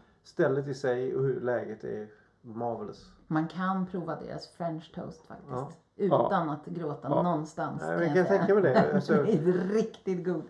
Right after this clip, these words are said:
Speaker 1: det är ju sällan när jag kommer in och man blir bara glad.
Speaker 2: Mm. De börjar med brunch nu faktiskt, eh, snart också,
Speaker 1: Ja.
Speaker 2: till hösten.
Speaker 1: Och
Speaker 3: Sen,
Speaker 1: läget
Speaker 3: sen
Speaker 1: är
Speaker 3: så kan man ju
Speaker 1: fantastiskt.
Speaker 3: faktiskt,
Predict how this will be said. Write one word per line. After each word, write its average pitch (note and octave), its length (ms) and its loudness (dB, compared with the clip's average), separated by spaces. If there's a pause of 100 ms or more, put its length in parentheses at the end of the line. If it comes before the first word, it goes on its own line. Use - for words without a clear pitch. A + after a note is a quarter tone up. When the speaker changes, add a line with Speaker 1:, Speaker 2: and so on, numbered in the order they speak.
(140)
Speaker 1:
det E3 120 0
är F3 80 12
ju F#3 100 12
sällan F#3 760 4
när E3+ 60 2
jag F3+ 120 0
kommer F#3 160 4
in G3+ 140 2
och C#3 60 0
man C#3 80 2
blir D#3+ 120 2
bara D#3 200 0
glad. D#3 380 -2
Speaker 2:
Mm. F#3 280 -2 (300)
De F#3+ 120 0
börjar G3+ 140 4
med G#3 140 0
brunch G#3 340 2
nu E3 100 -6
faktiskt, - 380 -12 (240)
eh, E3 100 -6
snart C#3 340 -10
också, - 180 -16
Speaker 1:
Ja. B2+ 180 -8
Speaker 2:
till E3+ 100 -8
hösten. - 240 -14 (240)
Speaker 1:
Och - 60 -20
Speaker 3:
Sen, D#3 280 8
Speaker 1:
läget D#3+ 220 6
Speaker 3:
sen E3+ 120 12
Speaker 1:
är - 40 10
Speaker 3:
så E3+ 120 8
kan E3+ 200 8
man D3+ 100 10
ju D3 100 10
Speaker 1:
fantastiskt. C3 560 4
Speaker 3:
faktiskt, - 40 -14